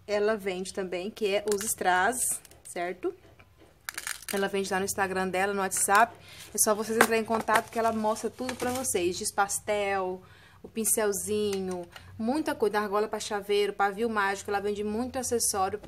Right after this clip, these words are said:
pra você e seu trabalho, certinho? Então, espero que vocês tenham gostado demais dessa aulinha.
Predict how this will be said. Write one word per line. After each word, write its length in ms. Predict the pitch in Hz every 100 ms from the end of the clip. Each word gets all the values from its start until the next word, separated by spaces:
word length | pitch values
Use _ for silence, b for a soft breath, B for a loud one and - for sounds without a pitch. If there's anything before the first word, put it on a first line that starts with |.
| -
pra 360 | 202 196 214 B B B -
você 520 | 214 220 - 208 214
e 40 |
seu 320 | 214 - 226 226
trabalho, 360 | 233 - - - -
certinho? 580 | - 208 202 - 277 349 - B B B
Então, 60 | 226
espero 260 | 226 226
que 100 | 226
vocês 240 | 226 220 220
tenham 200 | 214 208
gostado 340 | 214 - 202
demais 460 | 202 233 214 196 208
dessa 260 | 220 -
aulinha. 460 | 254 247 214 226 359